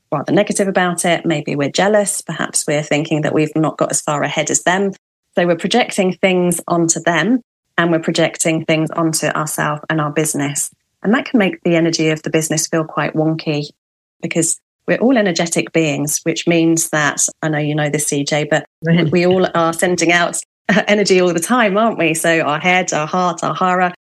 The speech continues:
Speaker 1: we're literally sending out electromagnetic frequencies that can be measured some distance away. And that's happening all of the time. So our thoughts and our words,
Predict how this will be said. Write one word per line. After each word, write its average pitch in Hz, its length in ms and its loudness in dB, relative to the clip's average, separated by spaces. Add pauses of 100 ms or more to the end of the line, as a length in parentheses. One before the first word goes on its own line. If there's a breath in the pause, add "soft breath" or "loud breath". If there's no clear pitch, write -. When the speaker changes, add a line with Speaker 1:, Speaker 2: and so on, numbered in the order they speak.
(120)
Speaker 1:
we're 196 100 4
literally 208 300 2
sending 185 380 2
out 165 220 -2
electromagnetic 165 840 0
frequencies 156 680 0
that - 180 -2
can 170 160 0
be 165 180 2
measured 165 400 2
some 160 220 -2
distance 165 480 0
away. 143 400 -2 (380)
And 180 120 2
that's 226 180 0
happening 170 400 0
all 165 280 2
of 160 80 -6
the 156 80 -2
time. 160 380 -2
So 156 240 2 (280)
our 170 140 -2
thoughts - 640 0
and 170 100 0
our 156 140 0
words, 196 560 0